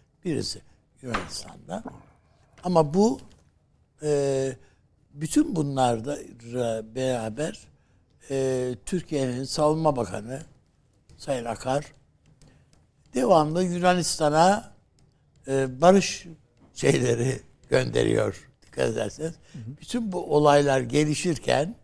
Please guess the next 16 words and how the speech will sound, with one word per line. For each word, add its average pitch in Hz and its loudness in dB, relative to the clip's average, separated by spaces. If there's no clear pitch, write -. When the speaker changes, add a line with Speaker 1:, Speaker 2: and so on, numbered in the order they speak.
Speaker 1:
filan 131 -6
bile 196 -4
efendim 170 4
iyi 208 6
komşuluk 185 2
ilişkileri, 127 -4
uzattığımız 175 0
eli 160 0
şey - 0
yapmayın, 147 4
ısırmayın 135 0
yani, 117 -2
e, 120 -6
ayağınızı 143 4
denk 151 2
alın. 104 0